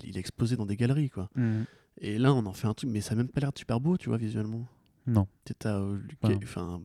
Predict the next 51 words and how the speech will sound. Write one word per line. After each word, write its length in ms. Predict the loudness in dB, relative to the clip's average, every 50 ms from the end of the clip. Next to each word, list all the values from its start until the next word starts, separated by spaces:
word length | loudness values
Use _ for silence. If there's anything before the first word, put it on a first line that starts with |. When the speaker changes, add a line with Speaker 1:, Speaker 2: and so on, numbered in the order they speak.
| -14 _ -8
Speaker 1:
les 80 | -8 -6
concept 400 | -6 -6 -4 -4 -4 -2 0 -2
art 100 | 0 0
des 100 | 0 0
monstres, 260 | 0 0 -2 -4 -4
j'imagine 340 | -4 -2 -2 -2 -2 -4 -4
que 80 | -8
c'est 100 | -12 -8
Mignola 240 | -6 -4 -2 -2 -4
qui 140 | -4 -4 -6
les 100 | -2 -2
a 60 | -2
fait, 160 | 0 0 0
mais 120 | 0 0 -2 -4 -10 -20 -20 -20 -20 -20 -20 -20 -20 -20 -20 -20 _ _ _ _ _ _ -20
c'est, 180 | -18 -14 -10 -8 -8 -6 -6 -6 -8 -6 -6 -8 -6 -8
esthétiquement, 480 | -8 -2 -2 -2 -2 -4 -6 -4 -4 -4
on 80 | -4
dirait 180 | -4 -6 -10 -10
pas 180 | -6 -4 -4
du 120 | -2 -2 -2
Hellboy, 260 | -2 -2 -2 -4 -4
quoi. 160 | -4 -8 -10 -12 -12 -18 _ _ _ -12
Enfin, 160 | -10 -10 -10 -10
c'est 100 | -12 -16 -20 -20 _ _ -20 _ _ _ _ -12 -10
Speaker 2:
Ouais. 180 | -8 -8 -8 -10 _ _ 2
Speaker 1:
moi, 160 | 4 6 8
Hellboy 220 | 8 8 10 10 10
au 80 | 10
Mexique, 460 | 8 6 2 0 0 -2 -2 0 -4
un 20 | -2
volume 200 | 0 0 0 0
que 100 | -2 -2
j'adore 320 | -2 -2 -2 -2 -4 -4
pour 100 | -4 -4
le 80 | -4 -2
coup, 280 | 0 0 0 0 0
où 60 | -2 -2
Hellboy 280 | -2 2 2 2 2
combat 200 | 2 -2 -6 -4
des 100 | -4 -4
luchadors 540 | -6 -6 -4 -2 0 4 4 6 4 4 2
qui 240 | -2 -4 -2 -2 -2
après 220 | -2 -2 0 0
à 40 | 0
la 100 | 0 0
fin 200 | -2 -2 -2 -2 -2
mutent 240 | 0 -2 -2 -2 -4
en 40 |
chauve-souris 540 | -6 -6 -8 -8 -6 -6 -2 -2 -2 0 -2
et 40 | 0
tout. 180 | 0 0 0